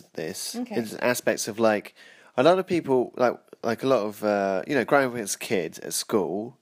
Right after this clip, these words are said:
Speaker 2: Mm-hmm.
Speaker 1: people think that's that's always the biggest part of your life. And then
Speaker 2: Mm-hmm.
Speaker 1: you get to uni, you think that's the biggest part of your life. And then you get to your first job and you think that's the biggest part of your life.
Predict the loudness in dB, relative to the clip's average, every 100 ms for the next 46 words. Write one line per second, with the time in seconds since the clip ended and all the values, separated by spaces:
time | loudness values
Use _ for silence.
0 | -12 -8 -6 -8 -12 _ -20 -20 _ -6
1 | -4 -2 -2 -2 -2 -2 -2 0 -4 -6
2 | -10 -2 0 0 -2 -2 -2 -4 -4 -2
3 | 0 0 -2 0 0 -2 -8 -10 -4 0
4 | 0 0 -2 -2 -2 -4 -2 -4 -4 -2
5 | 0 -2 -2 -8 -6 -6 -4 -4 -4 -4
6 | -4 -4 -2 0 0 -2 -4 -4 -2 -2
7 | -2 -4 -4 -4 -2 -2 -4 -6 -12 -12
8 | -12 -12 -10 -8 -6 -8